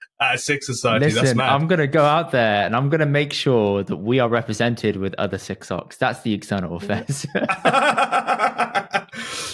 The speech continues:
Speaker 1: That's where we have our most difficulty in communication, other Sixsocks. We need a
Speaker 2: That's it.
Speaker 1: guy.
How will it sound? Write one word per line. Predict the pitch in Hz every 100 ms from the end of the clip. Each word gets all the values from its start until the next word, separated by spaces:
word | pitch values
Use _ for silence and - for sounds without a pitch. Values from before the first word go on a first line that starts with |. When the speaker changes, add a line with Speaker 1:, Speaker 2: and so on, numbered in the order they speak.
| -
Speaker 1:
That's | 139 151
where | 160 139
we | 135
have | 127
our | 127 123
most | 135 123
difficulty | 139 139 - 135 120
in | 120
communication, | 127 120 120 117 123 120 - 107 92 - _ -
other | 131 117
Sixsocks. | 120 135 127 - 110 98 - - -
We | 127
need | 147 139
a |
Speaker 2:
That's | 123
it. | 135
Speaker 1:
guy. | 123 101